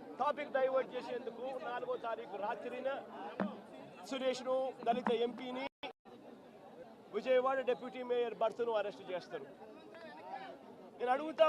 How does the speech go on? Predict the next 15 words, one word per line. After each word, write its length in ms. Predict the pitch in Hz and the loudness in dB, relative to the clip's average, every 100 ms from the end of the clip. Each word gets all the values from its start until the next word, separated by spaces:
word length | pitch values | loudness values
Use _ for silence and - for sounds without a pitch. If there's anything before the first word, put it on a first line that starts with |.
| 302 | 8
ఉన్నా, 140 | 277 226 - - - - - - - - - - - - - - - - - - - - - - - - - - | 6 2 -2 -20 -20 -20 -18 -18 -18 -18 -18 -20 -20 -18 -18 -18 -16 -18 -18 -20 -20 -20 -20 -20 -20 -20 -20 -10
సూటిగా 340 | 277 294 294 302 | -8 0 6 6
నేను 160 | 294 | 8
ఒకటే 240 | 285 277 285 285 | 6 8 8 8
ఒక 160 | 262 | 6
ప్రశ్న 240 | 269 - 269 | 2 2 0
అడుగుతా 360 | 240 226 247 226 | 0 0 2 2
ఉన్నా, 140 | 208 - - 220 220 196 - 190 - 214 202 - 208 - 233 240 240 220 202 180 175 | 0 -6 -10 -14 -12 -14 -14 -16 -14 -14 -14 -14 -14 -16 -16 -16 -14 -14 -14 -4 2
ఆ 40 | 202 | 4
రోజు 280 | 233 277 254 240 | 4 2 0 -4
ఏం 100 | 294 285 | -2 2
జరిగింది? 400 | 277 240 226 180 - 214 226 - 240 269 247 - - - - - - - - - | 0 0 -4 -6 -10 -14 -16 -16 -14 -14 -14 -14 -16 -18 -20 -20 -20 -20 -10 -2
తెలుగుదేశం 560 | 247 294 285 285 277 254 233 | 0 0 -2 -2 0 0 2
పార్టీకి 400 | 247 277 277 277 | 0 -2 -8 -4
సంబంధించిన 580 | 254 262 262 254 240 | -2 0 -2 -4 -4